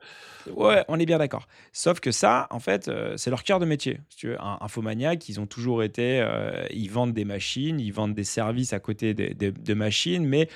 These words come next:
leur cœur de métier, c'est quand même l'infrastructure. Ok. Euh,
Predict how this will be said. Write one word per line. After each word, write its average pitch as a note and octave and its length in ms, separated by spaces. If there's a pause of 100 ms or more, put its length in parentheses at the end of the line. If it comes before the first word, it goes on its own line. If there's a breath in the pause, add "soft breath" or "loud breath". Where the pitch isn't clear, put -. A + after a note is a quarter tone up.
(140 loud breath)
leur - 180
cœur C#3 220
de B2+ 100
métier, A#2 320
c'est - 100
quand C3+ 120
même C#3 100
l'infrastructure. C3+ 640 (800 loud breath)
Ok. C#3+ 240 (360)
Euh, B2 360